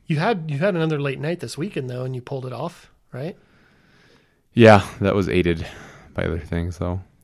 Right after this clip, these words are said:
Speaker 1: <laughs> What were those things? <laughs>
Speaker 2: Just excitement.
Speaker 1: Yeah?
Speaker 2: Yeah.
Speaker 1: What'd you do?
Speaker 2: I read a book. <laughs> No, I was gambling.
Speaker 1: <laughs>
Speaker 2: Gambling's my, uh, I'm passionate about it,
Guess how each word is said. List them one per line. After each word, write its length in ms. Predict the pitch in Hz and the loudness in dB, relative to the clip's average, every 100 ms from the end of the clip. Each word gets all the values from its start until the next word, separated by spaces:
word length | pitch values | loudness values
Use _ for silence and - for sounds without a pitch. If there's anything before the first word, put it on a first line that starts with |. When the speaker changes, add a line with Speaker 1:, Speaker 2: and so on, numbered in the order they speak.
| - | -6
Speaker 1:
<laughs> 100 | 127 196 196 190 | 0 2 4 4
What 200 | 202 170 | 2 0
were 120 | 165 | -2
those 180 | 147 143 | -4 -4
things? 440 | 156 - - - - - - | -6 -8 -10 -16 -10 -8 -6
<laughs> 300 | - - - | -6 -8 -6
Speaker 2:
Just 200 | - - - - - - - | -6 -6 -10 -20 -20 -20 -18
excitement. 560 | - - 101 95 95 95 _ - _ - | -8 -4 0 0 -2 -4 _ -20 _ -4
Speaker 1:
Yeah? 220 | 139 147 - _ _ - | -4 -4 -12 _ _ -12
Speaker 2:
Yeah. 220 | - 85 _ - | -12 -12 _ -6
Speaker 1:
What'd 160 | 139 | -6
you 80 | 139 | -4
do? 200 | 143 143 - _ _ _ _ _ _ _ _ _ _ _ _ - | -4 -4 -8 _ _ _ _ _ _ _ _ _ _ _ _ -8
Speaker 2:
I 120 | 107 95 | -2 0
read 160 | 95 | 0
a 40 | 87 | 0
book. 260 | 95 - - - - - - | -2 -2 -12 -16 -18 -4 0
<laughs> 80 | 988 880 906 1077 1077 - - - - _ _ _ _ _ | 0 -2 -18 -20 -20 -20 -20 -20 -20 _ _ _ _ _
No, 60 | 107 | 0
I 80 | 78 | 2
was 120 | 78 | 0
gambling. 500 | - 78 73 78 80 - | -4 -4 -4 -8 -10 -6
Speaker 1:
<laughs> 1500 | 240 220 - - 311 - - 202 - - - 196 - - - | -6 -6 -8 -6 -6 -6 -10 -10 -8 -10 -8 -10 -10 -12 -2
Speaker 2:
Gambling's 400 | 110 110 101 92 | 2 2 2 2
my, 380 | 95 95 92 | 2 4 2
uh, 80 | 90 | 0
I'm 120 | 85 90 | -2 -2
passionate 500 | 92 92 - 80 - - | -2 -2 -4 -8 -10 -10
about 200 | 85 82 | -8 -6
it, 120 | 78 | -8